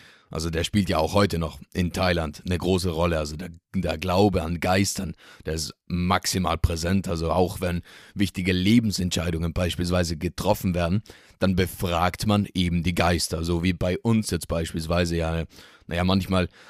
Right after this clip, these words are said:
also wer gläubig ist und zum Beispiel an Gott glaubt oder an Jesus glaubt, naja, bei solchen Entscheidungen, da wenden sich dann ja auch diese Leute an,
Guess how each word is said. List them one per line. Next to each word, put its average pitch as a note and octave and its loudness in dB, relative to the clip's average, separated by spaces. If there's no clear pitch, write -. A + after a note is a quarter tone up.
also E2+ -4
wer F2+ 4
gläubig G#2+ 6
ist - 0
und F2+ -10
zum E2+ -10
Beispiel F2+ -4
an E2+ -2
Gott F#2+ 0
glaubt F2 2
oder C#2+ -4
an E2+ 0
Jesus F#2 4
glaubt, F2 -2
naja, F2 0
bei E2 -4
solchen E2+ -2
Entscheidungen, F#2 4
da D#2 0
wenden F2 0
sich E2+ -2
dann F2 0
ja D#2+ 2
auch D#2 0
diese F2+ 2
Leute F2+ 2
an, E2+ 0